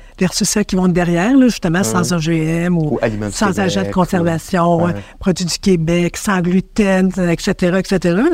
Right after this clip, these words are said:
Speaker 1: Ça finit plus, là. Et là, on rajoute un étiquetage, là,
Speaker 2: Oui.
Speaker 1: où est-ce qu'on a un warning, là, tu sais, ne-,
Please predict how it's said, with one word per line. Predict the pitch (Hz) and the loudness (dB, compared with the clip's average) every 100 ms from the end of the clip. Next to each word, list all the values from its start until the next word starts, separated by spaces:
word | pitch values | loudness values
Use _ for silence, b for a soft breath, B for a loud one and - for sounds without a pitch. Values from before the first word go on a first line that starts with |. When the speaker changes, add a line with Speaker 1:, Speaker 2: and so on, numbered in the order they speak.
| - | 0
Speaker 1:
Ça | |
finit | - 170 165 | -4 -2 -2
plus, | 262 381 | 4 4
là. | 349 - B B B | 2 -4 B B B
Et | - | 0
là, | 349 226 | 0 2
on | 214 | 0
rajoute | 180 196 285 320 294 240 311 320 | 0 0 2 4 4 4 2 2
un | 196 | 2
étiquetage, | 180 - - - 180 175 165 117 | 0 -4 -12 -4 -2 -2 -6 -8
là, | 104 | -8
Speaker 2:
Oui. | - b b | -10 b b
Speaker 1:
où | 190 | -2
est-ce | 208 | 0
qu'on | 190 170 | 2 2
a | 165 | 2
un | |
warning, | 160 156 190 185 170 175 156 | 0 2 2 2 2 0 0
là, | 151 | -2
tu | 160 - | -6 -10
sais, | 170 - - - | -12 -14 -20 -6
ne-, | 165 170 175 160 160 | -2 2 2 0 -2